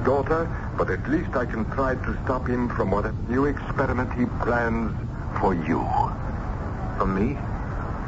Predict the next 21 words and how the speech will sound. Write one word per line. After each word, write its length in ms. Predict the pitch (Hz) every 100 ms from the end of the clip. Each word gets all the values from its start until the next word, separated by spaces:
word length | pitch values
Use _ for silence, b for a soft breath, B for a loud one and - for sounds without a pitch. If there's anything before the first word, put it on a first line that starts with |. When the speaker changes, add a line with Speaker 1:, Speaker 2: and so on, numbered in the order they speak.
| - - -
Speaker 2:
What 160 | 151
interest 320 | 160 156 160
could 180 | - 127
he 100 | 127
have 200 | 131 131
in 140 | 147 143
me? 200 | 165 160
I, 100 | 101 B B B B
I 40 | 110
haven't 300 | 170 180 180
even 260 | 202 220
met 200 | 220 262 -
the 100 | 202
man. 380 | 185 185 185 180 - - - -
Speaker 1:
Oh, 100 | 113
where 400 | 117 120 214 226
do 200 | 214 -
you 180 | 143 107
think 280 | 98 160 165
the 80 | - - -
key 180 | 294